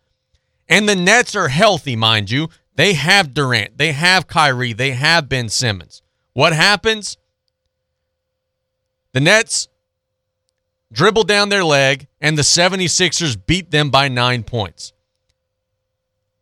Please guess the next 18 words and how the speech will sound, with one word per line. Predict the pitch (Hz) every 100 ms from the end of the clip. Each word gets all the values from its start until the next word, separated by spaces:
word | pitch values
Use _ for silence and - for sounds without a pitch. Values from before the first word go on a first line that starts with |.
| _ _ _ -
Ben | 220 233
Simmons, | - 240 233 190 123
bro. | 156 143 104 - - - _ -
<laughs> | 240 233 - 196 208 147 208 262 214 226 190 196 _ _ -
You're | 190 285
a | 262
mess, | 226 226 262 277 - 196
man. | 208 214 240 214 - _
<clears throat> | 160 117 - _ _ _
Ben | - 277 240
Simmons | 185 269 262 208
is | 226
an | 220 220
absolute | 185 233 254 - 220 233 240
mess. | 190 208 196 120 - _ _
He | - 196
sunk | 143 - 202 254 254
or, | 160 147